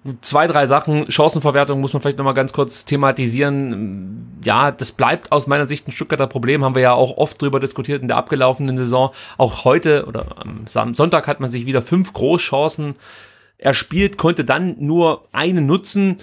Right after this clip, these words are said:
Liegt es jetzt einfach daran, dass González und damit die nötige Qualität fehlt? Oder überschätzen wir vielleicht auch Spieler wie Sascha Kalajdzic, Robert-, Roberto Massimo und Silas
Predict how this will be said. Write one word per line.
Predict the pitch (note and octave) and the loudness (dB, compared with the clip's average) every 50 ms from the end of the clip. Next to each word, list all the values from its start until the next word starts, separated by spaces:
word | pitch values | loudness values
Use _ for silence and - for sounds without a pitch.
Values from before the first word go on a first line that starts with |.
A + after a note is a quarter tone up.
| - - - - - - - _ _ _ _ _ _ _ - | -14 -20 -20 -20 -20 -20 -20 _ _ _ _ _ _ _ -4
Liegt | C#3 - - | -4 0 0
es | F#3+ - | 0 2
jetzt | F3+ F3+ F3+ - | 2 0 0 0
einfach | - E3+ E3+ F3+ D#3+ | -2 -2 -2 -2 -2
daran, | - E3 F3 F3+ F#3 F#3 E3+ | 2 2 2 4 2 2 2
dass | E3+ - - | 0 0 0
González | E3 D3 B2+ C3 D#3 F#3+ G3 G3+ F#3 - - - - - - _ _ _ _ _ _ _ _ _ - - | 0 2 2 2 2 2 2 0 0 0 -2 -2 -2 -4 -6 _ _ _ _ _ _ _ _ _ -10 -8
und | C#3 B2+ C3+ | -2 0 2
damit | C#3 D#3+ E3+ D3+ | 2 2 0 -2
die | D3 | 0
nötige | C#3 D3+ E3+ F3 E3+ D3 C#3+ | 0 0 0 0 -2 -6 -6
Qualität | - - D3+ C#3 A#2+ A#2+ - D3+ F3+ G#3+ G#3 - | -2 0 0 0 0 -2 -2 0 0 0 0 0
fehlt? | - G#3 A3 A3+ A#3 A#3 | 2 2 4 4 2 0
Oder | - - C#3+ C#3+ | 0 2 4 4
überschätzen | C#3 C3+ B2 - F3+ F3+ - - G3 E3+ | 4 4 2 0 0 -2 0 -2 0 0
wir | F3+ F3 | 0 0
vielleicht | - F#3 F3 - | 0 -2 -2 0
auch | - E3+ | -2 -4
Spieler | - - - F#3 G3+ G#3 F#3 D3+ | -4 -4 -4 0 2 2 2 2
wie | D3 C#3+ D3 C#3 | 0 -2 -2 0
Sascha | C3 D3 C#3+ E3 D#3 D3+ D3 - - | 0 0 0 2 2 2 2 0 -2
Kalajdzic, | - - C3+ C3+ C#3 D#3 D#3 - E3 D#3 - | 0 0 2 2 2 0 2 2 0 0 0
Robert-, | - C3+ C3+ C#3+ C#3+ C#3+ C#3 - | -2 0 2 4 4 4 2 0
Roberto | B2+ B2 C#3 C#3+ D3 C#3+ | 0 0 2 2 2 2
Massimo | C3+ C#3+ D3 - D#3 D3+ D3 D3 D3 D3 | 0 0 0 0 -2 0 0 0 2 2
und | C#3+ C#3 B2 | 0 0 -2
Silas | D3 D3 D3 C#3 C3+ - - - | 0 2 4 4 2 2 -4 -12